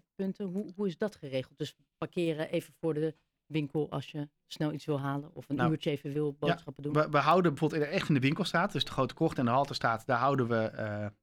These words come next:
Speaker 2: eh, die houden we buiten de vergunningszone, zoals dat nu ook, eh, is. Dus daar mag je met, als bewoner niet parkeren. Daar mag je alleen betalen als je, eh, eh, als je betaalt. Dat zorgt ervoor dat die winkelstraten gewoon voor de, de winkeliers, eh, bereikbaar zijn.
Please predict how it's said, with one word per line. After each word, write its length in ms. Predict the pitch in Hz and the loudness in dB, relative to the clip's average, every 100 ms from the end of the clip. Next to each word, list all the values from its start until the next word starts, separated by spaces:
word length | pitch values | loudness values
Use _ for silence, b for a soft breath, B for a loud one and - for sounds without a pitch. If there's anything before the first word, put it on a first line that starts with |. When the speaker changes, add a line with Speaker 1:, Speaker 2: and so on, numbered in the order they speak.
| _ _ | _ _
Speaker 2:
eh, 360 | 117 110 110 110 | -14 -14 -16 -18
die 160 | - 123 | -2 2
houden 220 | 131 135 | 4 4
we 60 | 123 | 4
buiten 240 | 135 151 | 2 2
de 60 | 113 | -6
vergunningszone, 480 | - 131 165 185 202 | -4 -2 0 -2 -2
zoals 180 | 127 - | -2 -4
dat 120 | 123 | 0
nu 120 | 120 | 0
ook, 240 | 117 135 | 0 -2
eh, 120 | 147 147 | -4 -2
is. 160 | 185 | -4
Dus 120 | - | -4
daar 340 | 123 123 123 110 _ _ _ | 0 2 2 -2 _ _ _
mag 180 | 135 131 | -2 2
je 100 | 131 | 2
met, 160 | 127 | 2
als 120 | 131 120 | 0 2
bewoner 320 | 127 127 117 | 2 4 2
niet 160 | 123 | 0
parkeren. 380 | - - 123 135 | -4 -4 -2 0
Daar 100 | 127 | -2
mag 140 | 120 - | -4 -4
je 60 | |
alleen 240 | 117 117 110 | -4 -4 -6
betalen 260 | 117 110 | -4 -4
als 140 | 107 - | -4 -6
je, 100 | 110 | -10
eh, 180 | - 113 - 117 110 | -8 -12 -10 -8 -6
eh, 60 | 110 | -8
als 140 | 117 | -4
je 120 | 117 | -4
betaalt. 380 | 110 131 151 - _ b b b b | -2 0 -2 -4 _ b b b b
Dat 140 | 123 | -4
zorgt 140 | - 131 | 0 0
ervoor 140 | - | 0
dat 100 | 117 | 0
die 60 | 123 | 0
winkelstraten 460 | 131 120 120 110 - | 0 -2 -2 -2 -2
gewoon 200 | 117 110 | -2 -2
voor 220 | 117 110 | -2 0
de, 200 | 110 110 | 0 -2
de 120 | 120 113 | -2 -4
winkeliers, 500 | 113 110 113 110 - | -6 -4 -6 -6 -8
eh, 80 | 110 | -10
bereikbaar 400 | 113 131 143 123 | -8 -8 -8 -10
zijn. 220 | 135 | -12